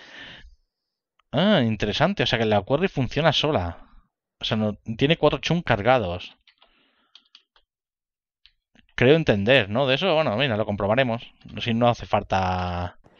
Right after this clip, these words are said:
poner el chunk loader. Pues el otro, eh, la pipe no me lo ha dicho. Lo que quería hacer,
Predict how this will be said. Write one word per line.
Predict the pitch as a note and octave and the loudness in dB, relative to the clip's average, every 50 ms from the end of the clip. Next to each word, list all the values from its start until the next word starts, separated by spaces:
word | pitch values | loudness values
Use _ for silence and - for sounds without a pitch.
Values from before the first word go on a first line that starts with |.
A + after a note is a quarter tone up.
| _ _ _ _ _ _ _ _ _ - _ _ _ _ - - - - - - | _ _ _ _ _ _ _ _ _ -20 _ _ _ _ -20 -20 -20 -20 -20 -2
poner | - A#2+ A2+ A2 A2 G#2+ | 4 4 6 6 6 4
el | G#2 G2 | 2 0
chunk | - - G2 G2 | -2 -4 -2 2
loader. | A2+ B2+ B2 G#2 F#2 F2 D#2 - - - - - - - - - - - - - - - - - - - - - - - - _ - - - - _ - _ - - - - - - - _ _ | 2 2 2 2 -2 -4 -6 -10 -18 -20 -18 -18 -18 -18 -20 -20 -20 -20 -20 -20 -20 -20 -20 -20 -20 -20 -20 -20 -20 -20 -20 _ -20 -20 -20 -20 _ -20 _ -20 -20 -20 -20 -20 -20 -20 _ _
Pues | - A2 - - | -2 -2 0 4
el | A#2+ | 2
otro, | C3+ - B3 C4 G#3+ C#3 | 4 4 6 4 6 6
eh, | A#2 A2+ G#2+ G#2+ G#2 G#2 G#2 | 6 4 4 4 4 4 2
la | G2+ G2+ G#2 G2+ | 2 2 0 2
pipe | - B2+ D3+ G#3 - - | 4 4 4 4 2 -2
no | F3 F3 | -4 -2
me | E3+ D3 | 0 0
lo | G#2 | 2
ha | G#2+ | 0
dicho. | D3+ - - - F2+ - - - - - - - _ _ _ _ _ _ _ _ | 0 0 -2 -8 -8 -10 -14 -20 -20 -20 -20 -20 _ _ _ _ _ _ _ _
Lo | - - - | -6 -4 -4
que | - | -4
quería | - - F#2 A2 C3+ | -6 -2 2 2 2
hacer, | - - E3+ E3 D3+ D3+ - | 4 4 2 2 2 2 -2